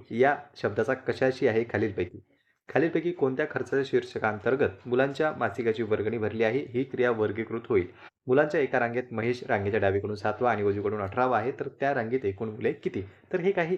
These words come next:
एक्झाम्पल आहेत बौद्धिक म्हणजे रिझनिंगच्या प्रश्नांचे. तर अशा प्रकारचे प्रश्न तुम्हाला परीक्षेमध्ये विचारले जाऊ शकतात. प्रश्न हेच असतील असं नाही, यापेक्षा वेगळे देखील असू शकतात.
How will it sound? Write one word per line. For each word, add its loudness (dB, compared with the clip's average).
एक्झाम्पल 2
आहेत 2
बौद्धिक 4
म्हणजे 4
रिझनिंगच्या 0
प्रश्नांचे. -4
तर -2
अशा 0
प्रकारचे -4
प्रश्न -4
तुम्हाला -2
परीक्षेमध्ये -4
विचारले -2
जाऊ 2
शकतात. -2
प्रश्न -2
हेच 4
असतील 0
असं -2
नाही, -4
यापेक्षा -2
वेगळे 2
देखील -2
असू -2
शकतात. -4